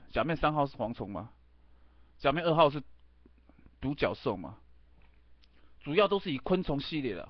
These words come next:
虽然后面有那种变色龙啊。这叫什么？日本人的昆虫哲学，他们用昆虫去打怪物。我们都知道怪物，怎样叫怪物，这个前几天已经做过结论了，怪物跟，都跟性有关系的嘛，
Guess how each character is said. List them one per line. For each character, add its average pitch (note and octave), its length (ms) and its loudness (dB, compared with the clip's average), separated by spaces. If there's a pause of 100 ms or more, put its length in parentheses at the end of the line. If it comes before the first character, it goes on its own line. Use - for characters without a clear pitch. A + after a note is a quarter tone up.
虽 - 140 2
然 E3+ 80 4
后 F#3 100 2
面 E3+ 120 2
有 C3 60 4
那 D3 60 0
种 C#3+ 80 0
变 C#3 180 4
色 B2+ 180 4
龙 F2+ 200 -2
啊。 A#1 60 -16 (600)
这 F#3+ 120 -10
叫 F#3+ 100 8
什 C3 160 -6
么？ B2+ 100 -2
日 F#3 120 -4
本 D3+ 100 0
人 C#3+ 80 -2
的 D3+ 60 -4
昆 F#3 260 -2
虫 C3+ 220 -4
哲 A#2+ 180 -2
学， G#2 240 -6
他 D#3+ 140 -4
们 F#3 80 -2
用 F3 80 -2
昆 F3+ 160 -2
虫 D3 120 -4
去 E3 120 -8
打 G#2 160 0
怪 B2+ 240 2
物。 G#2 240 -4 (1600)
我 - 80 -12
们 C#3+ 80 -6
都 E3+ 80 0
知 F3 160 -12
道 D#3 180 6
怪 F3+ 220 8
物， E3 120 6 (300)
怎 C3+ 80 -4
样 D3 100 -2
叫 D#3 60 -6
怪 D3 220 4
物， B2 160 -2 (1080)
这 D3+ 80 -2
个 C3+ 320 0
前 D3+ 180 -2
几 D3+ 80 -8
天 D3+ 160 0
已 C3+ 60 -2
经 C#3 140 -8
做 D3+ 100 -8
过 C#3 80 -2
结 A#2 180 -8
论 A#2+ 140 -8
了， F2+ 80 -12
怪 F3+ 180 2
物 E3+ 140 -2
跟， E3+ 180 -2 (100)
都 E3+ 120 -4
跟 F3 120 0
性 D#3 280 -4
有 G#2+ 140 -4
关 A#2 180 -2
系 A#2+ 160 -14
的 A#2 100 -10
嘛， F2 160 -12